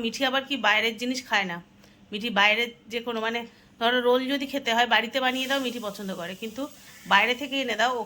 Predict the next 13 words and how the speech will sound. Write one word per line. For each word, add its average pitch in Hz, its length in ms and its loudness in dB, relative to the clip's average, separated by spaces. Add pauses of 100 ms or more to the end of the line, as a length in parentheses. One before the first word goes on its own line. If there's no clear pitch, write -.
খাবে 175 260 -6
না। 180 40 -10 (640)
তো - 60 -16 (100)
ও - 20 -6 (100)
বাইরেরটা 240 440 2
পছন্দ 247 280 -6
করে 262 180 2
না 262 100 0
বলে 285 200 0
বাড়িতে 220 300 0
বসে 233 220 -8
মিষ্টি 226 300 -8
আচার 202 160 -6